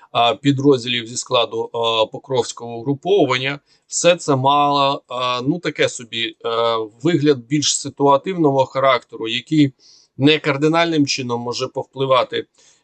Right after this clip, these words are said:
на, а, хід, а, подій, а ситуативно.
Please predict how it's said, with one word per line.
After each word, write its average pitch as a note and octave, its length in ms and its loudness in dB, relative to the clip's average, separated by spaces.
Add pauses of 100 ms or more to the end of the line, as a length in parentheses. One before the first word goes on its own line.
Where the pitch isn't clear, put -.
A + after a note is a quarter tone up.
(100)
на, B2 600 2
а, A#2+ 220 -4
хід, B2+ 320 -10 (220)
а, A#2+ 280 2
подій, A#2 640 -4
а B2+ 320 2 (260)
ситуативно. C#3 1040 2